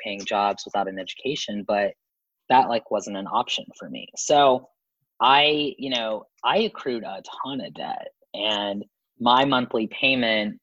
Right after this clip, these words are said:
was, was and still is a lot, but it, you're right. It's like this necessary evil. You have to go.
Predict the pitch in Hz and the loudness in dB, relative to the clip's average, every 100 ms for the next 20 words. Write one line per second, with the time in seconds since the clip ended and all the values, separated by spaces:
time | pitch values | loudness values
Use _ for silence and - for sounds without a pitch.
0 | - 110 104 104 101 - - _ _ _ | -6 0 0 0 -6 -12 -16 _ _ _
1 | _ _ _ _ 120 151 156 123 110 - | _ _ _ _ 4 4 4 0 -4 0
2 | 110 120 110 98 104 104 98 - _ _ | 0 0 -2 0 4 4 2 -8 _ _
3 | _ _ _ _ 127 120 117 - - - | _ _ _ _ 4 6 4 -2 -20 -20
4 | _ _ _ _ _ _ 120 147 156 135 | _ _ _ _ _ _ 4 4 4 2
5 | 135 139 147 120 147 156 - 131 - - | 4 6 6 4 0 0 -2 0 -2 -2
6 | 131 117 120 127 113 110 110 - 113 123 | 0 0 0 0 0 0 -2 4 4 4
7 | - 120 123 135 123 120 120 | 0 0 2 4 6 4 2